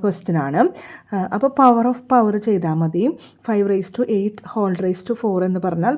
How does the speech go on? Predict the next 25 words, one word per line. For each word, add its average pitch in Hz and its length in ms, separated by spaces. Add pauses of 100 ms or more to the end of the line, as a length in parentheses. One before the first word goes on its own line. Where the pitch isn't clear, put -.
(100)
പവറുകൾ 190 420 (100)
തമ്മിൽ 175 240 (120)
മൾട്ടിപ്ലൈ 170 400 (120)
ചെയ്താൽ 143 300
മതി. 180 200 (420)
അപ്പോൾ 262 160 (100)
five 220 220 (100)
raised 185 280
to 277 60 (100)
eight 180 300
into 185 200 (140)
four 185 180 (160)
is - 60 (120)
equal 165 340
to 277 80 (140)
five 180 180 (100)
raised 180 260
to 254 120
thirty-two 180 480 (140)
ആണ് 170 140 (100)
വേണ്ടത്. 160 380 (440)
പക്ഷെ 294 300
നമുക്കൊരു 269 420
കൺഫ്യൂഷൻ 233 500
ഉണ്ടാക്കുന്ന 202 460